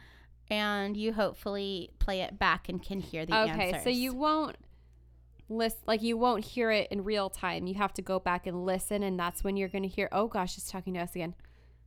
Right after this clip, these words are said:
Speaker 1: Yeah, it's,
Speaker 2: Oh, what is it saying? What did it say?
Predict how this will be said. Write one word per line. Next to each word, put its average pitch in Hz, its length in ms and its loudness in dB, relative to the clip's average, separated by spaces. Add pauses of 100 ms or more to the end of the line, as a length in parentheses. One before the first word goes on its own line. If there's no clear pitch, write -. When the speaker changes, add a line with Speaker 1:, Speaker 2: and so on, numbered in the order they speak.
(160)
Speaker 1:
Yeah, 196 220 -2
it's, - 160 -10 (1600)
Speaker 2:
Oh, 220 160 0
what 247 120 2
is 240 120 -4
it 226 80 -4
saying? 202 240 0
What 208 80 2
did 214 100 2
it 190 60 -6
say? 185 220 -2